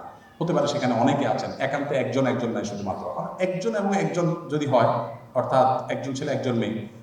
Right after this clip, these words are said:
তখন অন্টন আলাপ করতে করতে সেখানে নানাবিধ ফিতনার দিকে চলে যায়, নানাবিধ শয়তান মনের ভিতরে ওয়াসওয়াসা নিয়ে আসে। দিন শেষে আমরা মানুষ।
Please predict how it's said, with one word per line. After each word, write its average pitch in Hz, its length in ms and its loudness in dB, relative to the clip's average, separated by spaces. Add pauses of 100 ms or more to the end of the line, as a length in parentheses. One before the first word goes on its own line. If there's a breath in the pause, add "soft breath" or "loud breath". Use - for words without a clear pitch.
(160)
তখন 165 160 -4
অন্টন 185 520 4
আলাপ 147 240 4
করতে 156 220 0
করতে 156 240 -2
সেখানে 135 280 -2
নানাবিধ 123 420 4
ফিতনার 127 340 -4
দিকে 113 220 -6
চলে 101 180 -6
যায়, 95 380 2
নানাবিধ 131 380 2 (420)
শয়তান 123 360 2
মনের 120 340 4
ভিতরে 127 220 2
ওয়াসওয়াসা 123 380 2
নিয়ে 113 140 -2
আসে। 113 120 -4
দিন 143 160 -6
শেষে - 220 -8
আমরা - 160 -4
মানুষ। - 260 2